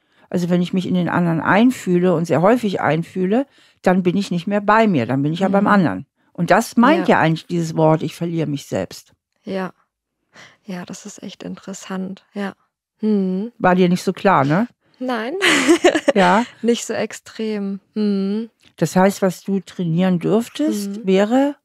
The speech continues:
Speaker 1: in Kontakten, und zwar in allen Kontakten, weil ich, ich vermute sehr stark, das ist ein
Speaker 2: Mhm.
Speaker 1: Muster,
Speaker 2: Ja.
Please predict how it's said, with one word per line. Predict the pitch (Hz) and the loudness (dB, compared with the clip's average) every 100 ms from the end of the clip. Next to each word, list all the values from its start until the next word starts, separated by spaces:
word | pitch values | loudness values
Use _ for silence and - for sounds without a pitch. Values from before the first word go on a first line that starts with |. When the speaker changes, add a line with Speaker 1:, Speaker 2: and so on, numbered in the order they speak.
| _ | _
Speaker 1:
in | - 185 | -2 0
Kontakten, | - 170 165 196 - 185 | 0 -2 0 0 0 -2
und | |
zwar | 180 170 | 0 -2
in | 165 - | -2 0
allen | 190 226 160 | 2 4 4
Kontakten, | 156 147 - 143 - 175 | 0 -4 -4 -6 -4 -4
weil | 160 156 | -2 -4
ich, | - _ _ _ _ _ | -8 _ _ _ _ _
ich | - | -8
vermute | 151 160 196 196 160 | -2 0 0 -2 -4
sehr | 165 170 | -2 -2
stark, | - 160 165 | 0 0 0
das | 170 165 - | -2 -6 -6
ist | 214 | 0
ein | |
Speaker 2:
Mhm. | 175 | 2
Speaker 1:
Muster, | 185 214 - 151 170 - - | 2 0 0 0 0 -4 -10
Speaker 2:
Ja. | 208 | -10